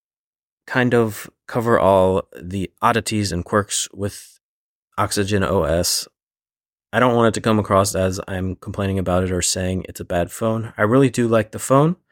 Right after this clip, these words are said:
but you just have to learn how to use it. So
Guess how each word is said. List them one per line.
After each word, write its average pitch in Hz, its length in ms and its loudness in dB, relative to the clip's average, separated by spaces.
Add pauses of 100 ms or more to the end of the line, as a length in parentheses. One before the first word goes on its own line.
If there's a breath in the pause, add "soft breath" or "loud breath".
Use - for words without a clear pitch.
(680 soft breath)
but - 120 4
you 127 80 6
just 143 220 2
have 151 140 2
to 143 100 2
learn 131 180 6
how 123 140 2
to 113 80 2
use 107 260 2
it. 80 180 -6
So 95 380 -4